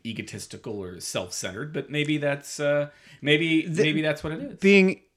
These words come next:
Speaker 2: egotistical and self-centered is not synonymous with loud, Chris.
Speaker 1: Well, just meaning that I'm thinking about my own volume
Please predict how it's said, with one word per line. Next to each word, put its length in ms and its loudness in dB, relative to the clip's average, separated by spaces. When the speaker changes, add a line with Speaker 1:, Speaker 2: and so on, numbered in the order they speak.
Speaker 2:
egotistical 760 4
and 140 0
self-centered 680 2
is 160 6
not 220 8
synonymous 680 6
with 120 -6
loud, 680 -4
Chris. 260 -8
Speaker 1:
Well, 140 2
just 280 -6
meaning 420 0
that 220 -2
I'm 260 0
thinking 480 -6
about 400 -4
my 220 -6
own 340 -8
volume 680 -8